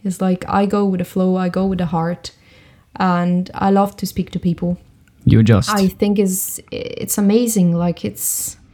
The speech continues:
Speaker 1: it's beautiful to speak to people, and it doesn't matter of age or gender or culture or whatever they come from. I've been working with very different people, very different religions or cultures. And it's always very interesting and amazing to interact with them.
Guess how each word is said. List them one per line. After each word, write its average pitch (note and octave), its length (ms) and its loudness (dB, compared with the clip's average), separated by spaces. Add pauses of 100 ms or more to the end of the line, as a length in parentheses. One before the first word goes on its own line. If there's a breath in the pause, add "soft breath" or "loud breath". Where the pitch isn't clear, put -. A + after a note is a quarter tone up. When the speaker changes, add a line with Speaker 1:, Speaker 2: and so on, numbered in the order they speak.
(320 soft breath)
Speaker 1:
it's F#3+ 120 0
beautiful A3 500 2
to - 140 -8
speak F#3+ 280 -6
to F#3+ 60 -6
people, G3 400 -2
and F3 180 0
it F3 80 0
doesn't G3 280 2
matter F#3 220 2
of F3 140 0
age F#3 440 0
or F3 380 -2
gender F3+ 680 0
or F3 360 -2
culture F3 680 -4
or E3+ 60 0
whatever F#3 300 0
they F#3+ 100 -2
come F#3 220 -2
from. F3 280 -2
I've F3 120 0
been F#3+ 160 4
working F3+ 360 0
with E3+ 280 -4
very F#3 300 0
different F3+ 420 -2
people, G3 440 -2
very F3 280 -2
different F3 600 -4 (400 soft breath)
religions F#3 880 0
or F3 300 -2
cultures. E3 840 -4 (520 soft breath)
And F#3 380 2 (160)
it's F#3+ 200 -4
always G#3 440 4
very F3+ 260 2
interesting F#3 760 0
and F#3 200 0
amazing F#3 520 2
to F3+ 100 -2
interact F3 520 -2
with E3 140 -6
them. F#3+ 400 0